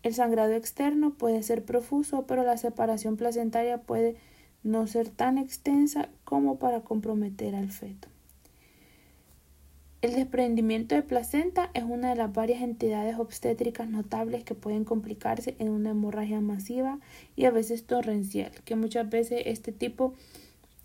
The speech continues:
de grandes pérdidas sanguíneas pueden causar lo que es un choque hipovolémico. He ahí la definición del Colegio Americano de Obstetras, que nos dice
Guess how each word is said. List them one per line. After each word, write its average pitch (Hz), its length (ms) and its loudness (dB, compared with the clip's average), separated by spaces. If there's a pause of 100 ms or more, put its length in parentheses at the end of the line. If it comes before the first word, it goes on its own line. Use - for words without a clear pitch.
de 220 140 4
grandes 226 400 2
pérdidas 254 580 2
sanguíneas 233 580 -2
pueden 226 260 -2
causar 226 380 -2
lo 240 200 -2
que 208 200 -4
es 214 120 -2
un 226 120 0
choque 214 460 -4
hipovolémico. 202 880 -2 (420)
He 214 160 2
ahí 226 200 2
la 247 140 0
definición 208 560 0
del 208 160 -2
Colegio 208 300 -2
Americano 214 500 0
de 220 40 -2
Obstetras, 240 560 -4
que 226 140 -8
nos 202 180 -2
dice 226 340 -6